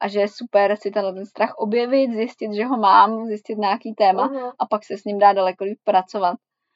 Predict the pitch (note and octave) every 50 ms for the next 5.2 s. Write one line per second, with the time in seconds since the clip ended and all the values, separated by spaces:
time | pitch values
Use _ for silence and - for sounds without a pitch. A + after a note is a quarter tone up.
0 | _ _ _ _ _ _ _ - G#3 F#3+ G#3 G3+ G3 G3 - G3+ G3 - G#3 G3
1 | F#3+ G3 _ F#3+ - G3+ G3+ G3 G3 G3 G3 F#3 F3+ G3+ - B3 G#3+ G3+ G#3+ -
2 | - - G#3+ G#3 G3+ G#3 - A3 F#3+ F#3+ G#3 A3+ A3 G#3 - _ - G#3+ G#3+ -
3 | _ _ _ - F#3+ - G3 G#3 - G#3 - F#3+ G#3+ - _ - D4+ D#4+ D4+ D4
4 | D4 D4+ D#4+ D4 C4 A#3 A3+ A3 A3 - B3 B3 C#4 D4 E4 F4+ - F#4 - F4
5 | D#4 D4+ D4